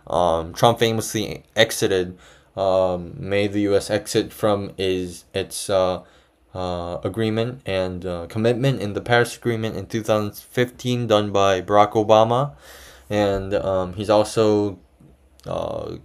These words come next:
deregulated, uh, the business in, business, uh, sectors of the U S, um, allowing, you know, constant environmental, uh, hazards without any control, control. So, um,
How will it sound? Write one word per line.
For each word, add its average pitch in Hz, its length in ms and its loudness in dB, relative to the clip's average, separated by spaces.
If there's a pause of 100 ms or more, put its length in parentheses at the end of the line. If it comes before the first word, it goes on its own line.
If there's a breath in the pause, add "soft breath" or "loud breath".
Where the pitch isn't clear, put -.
(340)
deregulated, 110 1040 0
uh, 90 320 -10
the 98 80 -2
business 110 420 2
in, 107 120 -6 (220)
business, 104 580 -2 (440 soft breath)
uh, 98 220 0
sectors 113 480 -2
of 101 480 0
the 104 100 -2
U 107 240 2
S, - 420 0 (340 soft breath)
um, 95 340 -2
allowing, 107 720 4 (360)
you 113 80 -4
know, 123 100 0
constant 117 520 2
environmental, 98 920 -2 (360 soft breath)
uh, 92 80 -4
hazards 98 600 2
without 95 400 2
any 92 140 -8
control, 87 480 -10 (720 soft breath)
control. 92 540 -2 (240 soft breath)
So, 90 480 2
um, 80 500 -6